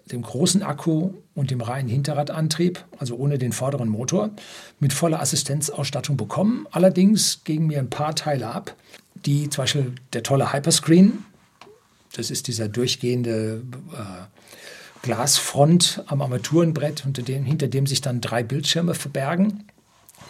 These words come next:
Den hätte ich gerne genommen, den gab's für Geld und gute Worte nicht. Den gab's nur bei den starken Modellen, also den fünfhundertachtzigern mit Allrad oder dann dem A M G, wie heißt denn der, dreiundfünfzig oder so, A dreiundfünfzig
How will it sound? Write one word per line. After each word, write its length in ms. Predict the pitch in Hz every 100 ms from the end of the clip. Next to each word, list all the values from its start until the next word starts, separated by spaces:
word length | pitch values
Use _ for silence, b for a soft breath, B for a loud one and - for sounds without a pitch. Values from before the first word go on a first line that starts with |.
| B
Den 260 | 131 139 139
hätte 160 | 139
ich 100 | 139
gerne 240 | 127 123 139
genommen, 260 | 127 123
den 120 | 147 135
gab's 260 | 117 -
für 160 | - 143
Geld 200 | 127 127
und 100 | 135
gute 220 | 135 -
Worte 240 | 107 131
nicht. 320 | 175 202 202 - B B B
Den 100 | 139
gab's 320 | 127 - -
nur 260 | 139 170 180
bei 160 | 170
den 280 | 135 123 113
starken 440 | 110 - 127 156 151
Modellen, 460 | 117 113 120 135
also 180 | 131 113
den 160 | 110 107
fünfhundertachtzigern 920 | 143 139 131 110 135 135 - 175 151
mit 140 | 131 117
Allrad 440 | 127 160 170 175 B B B -
oder 180 | 131
dann 220 | 131 131 123
dem 320 | 123 117 127
A 160 | 123
M 160 | 127 123
G, 340 | 107 127 147 139 - -
wie 160 | 117
heißt 240 | 107 - 120
denn 60 |
der, 120 | 101 - - -
dreiundfünfzig 720 | - 120 117 110 113 - 107 107
oder 220 | 101 104
so, 200 | 101 95
A 120 | 123
dreiundfünfzig 720 | 120 110 117 - 131 - 143